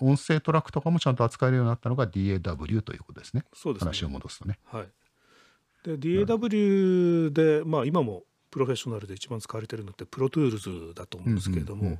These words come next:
Speaker 1: うん、うん。
Speaker 2: これが出てきたのが千九百九十一年で。
Speaker 1: おー、結構早いんだな。僕の想像してるより早かったですね。
Speaker 2: うん。
Speaker 1: 九十半ばぐらいだと思ってました。
Speaker 2: うん。で、えー、で、僕がMacユーザー始めたぐらいになると、この、
Speaker 1: うん。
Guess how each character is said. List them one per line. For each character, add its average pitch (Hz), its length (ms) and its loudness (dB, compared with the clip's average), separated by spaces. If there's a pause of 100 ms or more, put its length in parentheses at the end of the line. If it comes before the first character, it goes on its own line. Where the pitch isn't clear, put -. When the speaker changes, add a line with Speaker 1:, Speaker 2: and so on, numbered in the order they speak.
(100)
Speaker 1:
う 82 60 -6
ん、 - 20 -6
う - 60 -6
ん。 78 120 -14
Speaker 2:
こ 165 140 0
れ 175 60 4
が 175 100 4
出 202 100 4
て 196 100 -2
き - 60 -10
た - 140 -6
の 160 100 0
が 170 140 2
千 165 200 -2
九 131 120 -2
百 104 100 -6
九 120 160 -8
十 98 180 -8
一 92 220 -12
年 85 340 -12
で。 92 400 -12 (220)
Speaker 1:
お 120 40 0
ー、 127 460 0 (360)
結 - 140 -10
構 - 100 -10
早 123 320 -4
い 104 40 0
ん 78 40 -2
だ - 140 -12
な。 - 80 -20 (100)
僕 139 180 2
の 170 120 6
想 156 160 0
像 165 100 0
し 156 100 -4
て 175 60 -2
る 143 80 4
よ 87 60 0
り - 60 -10
早 123 220 -4
か - 80 -6
っ - 40 -10
た - 80 -16
で - 60 -18
す - 60 -20
ね。 - 60 -18
Speaker 2:
う - 120 -2
ん。 156 80 2
Speaker 1:
九 - 0 -
十 110 140 -2 (400)
半 147 160 2
ば 151 120 4
ぐ 151 80 2
ら 104 100 2
い - 40 -2
だ - 100 -14
と - 100 -14
思 92 80 -10
っ - 40 -14
て - 100 -14
ま - 100 -18
し - 80 -18
た。 - 60 -20 (340)
Speaker 2:
う 127 40 -12
ん。 104 240 -16 (960)
で、 175 280 0 (260)
え 151 500 4
ー、 196 100 -18
で、 165 100 -2
僕 226 200 -2
が 202 60 4
Mac 135 320 0
ユ 165 80 4
ー - 20 2
ザ 131 320 0
ー - 20 -2
始 123 240 -4
め 135 100 2
た 139 120 2
ぐ 139 120 -2
ら 147 100 4
い 123 40 0
に 110 80 -6
な 104 100 -8
る 101 120 -12
と、 123 520 0
こ - 120 -8
の、 113 100 -4
Speaker 1:
う 110 180 -4
ん。 98 160 -6